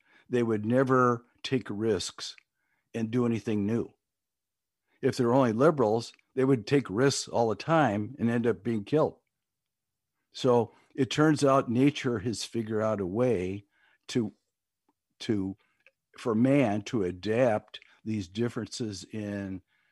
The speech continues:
political morality so the group can work together. So that's the compromise that the first human groups, um,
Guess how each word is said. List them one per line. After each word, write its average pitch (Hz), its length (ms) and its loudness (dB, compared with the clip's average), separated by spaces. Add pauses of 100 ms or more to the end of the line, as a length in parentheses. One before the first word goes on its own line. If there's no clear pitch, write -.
(140)
political 113 380 -6
morality 101 800 -4 (100)
so 110 220 -8
the 110 160 -6
group 98 360 -12
can 110 160 -8
work 90 220 -12
together. 131 440 -6 (1120)
So - 160 -10
that's 104 500 -6 (840)
the 107 100 -6
compromise 113 920 -2
that 95 280 -8
the 101 100 -10
first - 400 -10
human 101 360 -8
groups, 92 540 -12 (540)
um, 92 500 -8